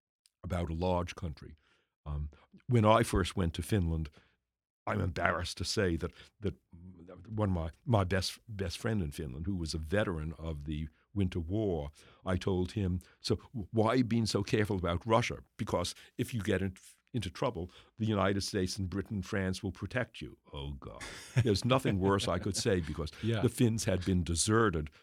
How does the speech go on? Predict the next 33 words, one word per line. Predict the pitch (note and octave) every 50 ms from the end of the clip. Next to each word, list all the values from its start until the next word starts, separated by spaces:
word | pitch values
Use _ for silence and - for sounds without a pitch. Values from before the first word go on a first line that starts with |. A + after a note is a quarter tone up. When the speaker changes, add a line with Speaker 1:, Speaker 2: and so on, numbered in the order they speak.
| _ -
Speaker 1:
by | F2 E2 D#2 D2+ -
all | G2 F#2 E2+ F2 F2
their | D#2+ E2+ C#2+ A#1+ - -
allies, | - E2 D#2 C2+ B1+ A1+ G1+ G1+ B1 C#2+ - E2
and | E2 D2+
the |
Finns | - - A2 F#2 F2 D#2+ -
learned | F2 F2 G2 G2 F#2+ F#2 F2+ F2+ F2+ F2 - - - - - - -
that | F#2+ D#2+ D2+ - _ - - _ _ _ _ -
our | F2+ F2 D#2+ -
survival | - F#2+ F2 F#2 E2+ F2+ F#2 E2 E2 E2+
is | F2 D#2+ -
going | - E2+ E2 D#2+
to | - D2+
depend | C#2 - - F#2 F2 D2
upon | D2 - E2 D#2+ D#2 D2 C#2
ourselves. | B1+ C2+ - - - F2 C#2+ A#1+ G#1+ G1+ - - - - - - _ -
That's | F#2+ F#2+ F#2 -
Finlandization. | - - A2 G2 F#2 E2+ E2+ E2 E2+ D#2 D2 F#2 E2 E2 D#2 - A2 G#2+
Speaker 2:
Mm-hmm. | G2 F2 D2+ F2 F2 E2+
Speaker 1:
It | D#2+ -
worked | G2 G2 G#2 G#2 - -
for | - E2+
Finland. | - B2 B2+ G#2 E2 C#2 D#2 E2+ - _ _ _ _ _ _ _ _ _ - -
It's | F2+ - -
not | F2+ E2+ F#2+ -
gonna | - E2 D#2
work | C#2+ C2 C#2 C#2+ - -
for | F#2+ E2
the | D#2+
United | D#2+ D2+ D2+ D2 C#2+ B1 A#1+
States. | - - - - E2 G#2+ G#2+ G#2 F2+ D2+
Speaker 2:
Mm-hmm. | E2+ E2+